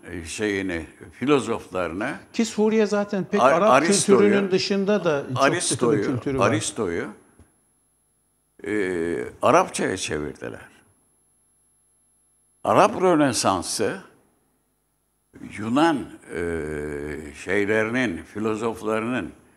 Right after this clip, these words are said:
Speaker 1: Aristo'nun, Eflatun'un, özellikle Aristo'nun, e, metinlerinin Arapçaya geçmesiyle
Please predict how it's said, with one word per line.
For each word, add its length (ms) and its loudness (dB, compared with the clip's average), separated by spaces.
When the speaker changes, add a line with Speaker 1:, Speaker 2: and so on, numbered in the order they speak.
Speaker 1:
Aristo'nun, 680 0
Eflatun'un, 800 0
özellikle 640 2
Aristo'nun, 640 -2
e, 280 0
metinlerinin 960 -2
Arapçaya 640 -2
geçmesiyle 1000 0